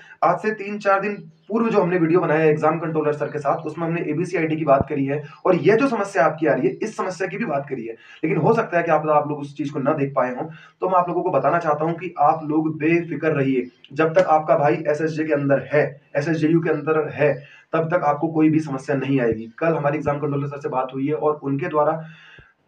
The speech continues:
सर के लिए मैं पहले धन्यवाद देना चाहता हूँ कि वह लोग हर समय, वह हर समस्या में हमारे साथ खड़े रहते हैं। तो उनके द्वारा जो उत्तर हमें बताया गया कि आप लोग बेफिक्र रहिए, आपकी डेट को बढ़ा दिया जाएगा। उन्नीस तारीख, जो कि कल है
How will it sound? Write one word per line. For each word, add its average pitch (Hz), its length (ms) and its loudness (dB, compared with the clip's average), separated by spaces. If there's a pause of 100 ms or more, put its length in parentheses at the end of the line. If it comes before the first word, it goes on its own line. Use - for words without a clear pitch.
(160)
सर 202 360 2
के 226 100 2
लिए 233 100 6
मैं 233 80 4
पहले 220 120 4
धन्यवाद 180 320 4
देना 175 160 0
चाहता 160 220 0
हूँ 165 80 -2
कि 175 60 0
वह 160 100 2
लोग 160 180 2
हर 156 160 0
समय, 151 180 -2
वह 151 240 2
हर - 160 0
समस्या 143 360 -4
में 135 120 -2
हमारे 131 180 -4
साथ 131 140 -4
खड़े 113 220 -4
रहते 110 200 -8
हैं। - 160 -16
तो 160 80 -2
उनके 160 180 2
द्वारा 160 180 2
जो 156 140 0
उत्तर 156 160 -2
हमें 147 140 -2
बताया 135 280 4
गया 143 160 0
कि 165 120 -6
आप 143 200 2
लोग 139 120 -4
बेफिक्र 156 300 -2
रहिए, 160 380 0 (360)
आपकी 151 220 4
डेट 139 200 2
को - 80 -2
बढ़ा 139 160 4
दिया 117 180 -2
जाएगा। 110 300 -6 (320)
उन्नीस 208 320 4
तारीख, 180 200 2
जो 160 140 0
कि 160 100 -2
कल 156 240 2
है - 160 -6